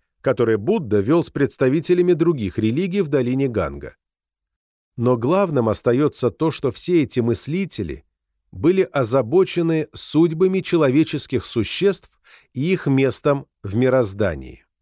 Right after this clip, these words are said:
Сделка, предложенная Конфуцием местным правящим элитам периода сражающихся царств, была серьезным вызовом. Им предстояло научиться жить согласно заданным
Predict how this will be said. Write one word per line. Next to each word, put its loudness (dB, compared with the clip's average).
Сделка, 0
предложенная 2
Конфуцием -2
местным 0
правящим 0
элитам -2
периода 2
сражающихся -2
царств, -4
была 2
серьезным 2
вызовом. -4
Им 0
предстояло 2
научиться 2
жить 0
согласно 0
заданным 2